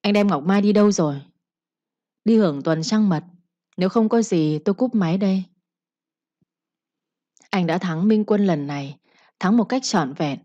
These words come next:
đảm bảo anh ta bây giờ đang tức điên lên bởi vì không kiếm ra cô. Mải mê vui vẻ với chiến thắng,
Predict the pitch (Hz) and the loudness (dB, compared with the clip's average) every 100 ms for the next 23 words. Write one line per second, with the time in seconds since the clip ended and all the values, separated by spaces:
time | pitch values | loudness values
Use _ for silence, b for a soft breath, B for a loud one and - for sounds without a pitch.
0 | _ _ _ _ 190 170 151 - 220 220 | _ _ _ _ -2 0 0 0 0 0
1 | 214 220 202 147 151 185 269 254 226 226 | 0 2 0 -2 -2 -2 -4 -2 2 4
2 | 214 214 208 208 - _ 151 143 156 143 | 4 2 2 0 -8 _ -6 -4 -2 -4
3 | 135 - 190 185 156 208 220 180 175 170 | -4 -2 -2 -2 -2 0 0 -2 0 -2
4 | 170 175 b b b b b b b - | -2 -6 b b b b b b b -4
5 | 160 139 156 175 170 175 170 170 131 - | -2 -2 0 0 2 2 0 0 -4 -4
6 | 185 170 160 175 160 196 | -4 -2 -2 -4 -4 -4